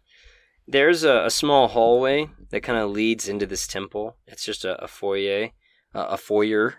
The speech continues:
uh, however you pronounce it. It's, it's quite dusty. You walk through one set of double doors that are, that are held open, and there's another set of double doors you're going to walk through. Go ahead and make me a perception check.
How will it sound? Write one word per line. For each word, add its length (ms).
uh, 420
however 340
you 100
pronounce 440
it. 180
It's, 200
it's 180
quite 280
dusty. 360
You 120
walk 220
through 180
one 180
set 180
of 160
double 240
doors 380
that 120
are, 220
that 80
are 60
held 300
open, 560
and 120
there's 140
another 240
set 180
of 100
double 220
doors 440
you're 180
going 380
to 140
walk 340
through. 340
Go 140
ahead 160
and 40
make 140
me 100
a 60
perception 600
check. 480